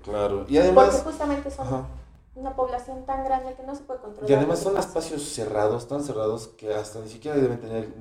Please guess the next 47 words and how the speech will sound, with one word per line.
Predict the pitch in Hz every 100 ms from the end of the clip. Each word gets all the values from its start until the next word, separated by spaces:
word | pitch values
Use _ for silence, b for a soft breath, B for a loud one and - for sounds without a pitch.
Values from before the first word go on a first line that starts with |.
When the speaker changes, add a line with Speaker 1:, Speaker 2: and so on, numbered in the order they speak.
| 107 101
Speaker 1:
llegada | 110 117 107
de |
muchas | 110 113 -
instituciones | - - - - 120 117 117 110 202
Speaker 2:
Exacto. | - 180 - _
Speaker 1:
y | 95 101
ni | 117
siquiera | 113 127 139 143 127
de | 104
colectivos | 113 101 135 127 -
activistas | - - 113 120 110 -
quizá | 95 104
por | 92
los | 90
derechos | 92 98 95
humanos. | 104 127 127 95 104
Es | -
por | - 104 113
eso | 120 - -
que | 98
el | 95
área | 101 98
es | 95 -
bastante | 92 - - 117 120 - -
complicada | - - _ - - 120 120 98
de |
ingresar | 90 92 90 101
en | 98
varios | 101 104 95
aspectos, | - - - - 208
¿no? |
Speaker 2:
Exacto, | - 196 190 - _ _
es | 214 214 -
bien | 208 220
difícil. | 233 220 196 - 196 - -
Eh, | 180 - - - - _ _ _ _ _ _ - -
tengo | 214 220 208 196 190
amigos | 208 220 226 220
que |
han | 202
intentado | 202 202 196 208
trabajar | 202 202 202 214 -
temas | 208 214 214
Speaker 1:
Ujú. |
Speaker 2:
en | 208
la | 208
cárcel | 214 214 214 214 220